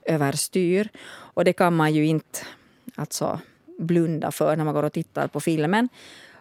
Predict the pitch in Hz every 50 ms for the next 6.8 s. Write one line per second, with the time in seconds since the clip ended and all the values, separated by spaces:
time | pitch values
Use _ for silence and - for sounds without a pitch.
0 | _ - - 185 185 185 175 170 165 180 180 180 170 165 170 - - 180 160 -
1 | 156 160 170 165 160 - - 147 - 165 156 156 156 151 151 147 139 143 143 -
2 | 151 147 147 147 147 143 - - 170 170 - - - 156 147 139 - - 139 143
3 | 143 135 139 - 156 151 147 143 139 143 147 165 175 170 165 160 156 156 160 160
4 | 160 160 151 151 139 131 147 156 - - - - 160 - 165 160 151 - 147 151
5 | 151 147 165 156 143 139 156 208 - - - - 190 175 - - 165 160 147 147
6 | - - - 165 160 165 - - - _ 160 156 147 170 170 165